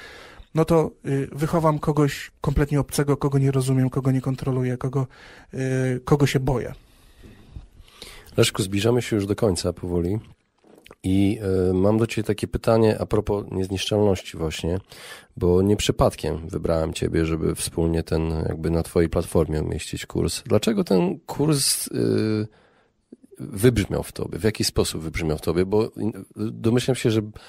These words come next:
Speaker 2: każdego kursu byś nie umieścił na swojej platformie Ideamen T V.
Speaker 1: Pomyśl sobie o rozwoju osobistym, no nie? Czym to słowo jest, rozwój osobisty? Dla ka-, przede wszystkim raz, dla każdego to jest coś innego,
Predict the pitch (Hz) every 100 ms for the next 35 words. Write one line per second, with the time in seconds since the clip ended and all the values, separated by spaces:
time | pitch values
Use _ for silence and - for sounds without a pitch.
0 | - - - 113 127 131 - 123 - 117
1 | 113 120 117 117 98 - 90 87 - 87
2 | 85 87 - - 80 85 80 80 76 78
3 | 80 78 - - - - _ - _ -
4 | 214 208 - 160 147 143 143 139 135 135
5 | - - - - _ _ _ _ - 147
6 | 139 143 135 127 139 123 107 - 123 -
7 | - 139 151 175 170 _ - - 214 220
8 | 208 160 - 147 139 139 135 127 - 139
9 | 127 131 123 127 131 - - - - -
10 | - - - 139 160 - - _ _ -
11 | 190 190 - 156 - 139 - - 147 180
12 | 190 208 202 170 - 156 156 139 123 107
13 | 120